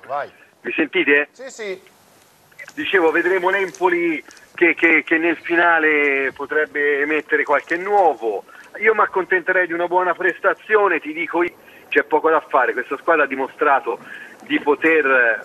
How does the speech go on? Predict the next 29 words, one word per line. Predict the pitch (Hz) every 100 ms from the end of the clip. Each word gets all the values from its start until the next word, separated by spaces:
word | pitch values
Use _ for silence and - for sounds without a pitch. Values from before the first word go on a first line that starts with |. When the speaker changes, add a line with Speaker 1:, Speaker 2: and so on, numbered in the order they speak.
| -
Speaker 2:
far | 131 123
male | 127 117 113 147 185 - - - - -
e | 165 185 -
di | - 160
essere | 170 - 156
una | 151
squadra | - 170 156
matura | 156 - 185 170 -
anche | 190 208 - 160
se | 160
trovi | - 175 160
squadre | - 170 156
che | 139 135
si | -
chiudono. | - - - - - - - - -
Dico | 247 262 - 254
che | - 226 220 - - -
con | 180
le | 185 180
squadre | - 240 196
che | - 165 -
devono | 247 214 143 127
fare | - 196 165
la |
propria | 190 185 190
partita, | 240 233 277 277 254 247 - - -
quest'Empoli | 214 202 - 240 226 220 208
in | 185 -
contropiede | 196 185 208 190 202 208 202 202